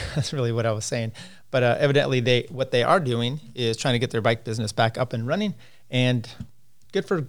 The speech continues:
Greg LeMond. I don't know. Is this the, maybe, maybe he missed the move 'cause everyone was buying bikes during covid. Is the market gonna continue to go up from there? Well, we'll see. You know,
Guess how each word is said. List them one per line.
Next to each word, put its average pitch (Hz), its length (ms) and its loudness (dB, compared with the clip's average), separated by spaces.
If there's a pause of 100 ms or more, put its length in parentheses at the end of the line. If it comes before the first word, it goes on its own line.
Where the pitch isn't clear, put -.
(160)
Greg 160 220 0
LeMond. 143 460 0
I 131 120 0
don't 127 100 -2
know. 127 240 -2
Is 127 160 -6
this 151 140 -16
the, 127 420 -4
maybe, 143 340 -2
maybe 139 220 0
he 151 80 2
missed 127 300 0
the 113 60 -10
move 113 360 -4
'cause 113 240 -10
everyone 139 300 -2
was 123 100 -2
buying 120 280 -2
bikes 113 280 0
during 113 240 -2
covid. 113 480 0 (360)
Is 123 120 -4
the 135 80 -2
market 127 320 0
gonna 127 160 0
continue 123 420 -2
to 110 60 -4
go 127 160 -4
up 120 140 -2
from 127 100 -8
there? 120 120 -2
Well, 143 340 0
we'll 135 100 -14
see. - 240 -10
You 165 60 4
know, 151 180 4